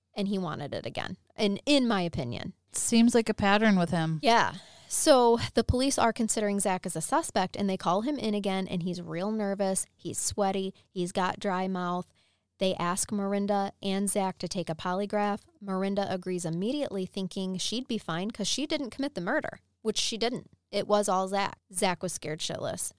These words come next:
Speaker 1: Now, they did take his car, but it had already been scrubbed down by Miranda at this point in time, and it was returned to them with no D N A evidence found.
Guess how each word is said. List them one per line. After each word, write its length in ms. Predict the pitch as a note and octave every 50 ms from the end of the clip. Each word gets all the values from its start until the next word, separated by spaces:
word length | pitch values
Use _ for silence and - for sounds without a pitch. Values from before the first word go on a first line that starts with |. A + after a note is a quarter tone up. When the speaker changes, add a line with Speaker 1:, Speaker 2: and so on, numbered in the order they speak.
| _ _ _ _ _ _ _ _ _ _ _ _ _ -
Speaker 1:
Now, 260 | G3 F#3+ F3+ F3+ - -
they 200 | A3+ F#3+ G3+ F#3+
did 240 | F3+ - F#3+ G#3 -
take 220 | - C4 C4 -
his 180 | - C4 - -
car, 420 | - - F#3+ F3 E3 E3+ F3 F#3 -
but 120 | - E3
it 60 | D#3+ E3+
had 140 | F3+ F#3 -
already 320 | - E3 E3 E3+ F#3 F#3+
been 240 | F#3 - F3 F3 F3+
scrubbed 320 | - - - E3+ E3 F3
down 200 | F3+ E3 E3 E3 E3+
by 120 | F3 F3 F3+
Miranda 400 | F#3 F#3 F3+ D#3+ D3+ D3+ D3+ D3+
at 160 | D3+ D#3 -
this 180 | - D#3 -
point 280 | - - D#3 D3+ D#3 -
in 60 | - D#3+
time, 340 | D#3 E3 - - C#3+ C#3+ -
and 100 | - F3+ F3
it 60 | E3+
was 140 | E3 E3 F3
returned 380 | E3 E3 - - F#3+ F#3 F3+
to 60 | F#3
them 200 | F3 F3 E3 D#3+
with 140 | D#3+ D#3+ -
no 240 | E3 D#3+ D#3 D#3+ E3
D 160 | D#3+ E3+ D#3+
N 160 | D#3 D#3 D#3
A 140 | D3 D3+ D3+ C#3
evidence 420 | C#3 D#3 - - D#3 E3 F3 -
found. 400 | - - - - - - G3 -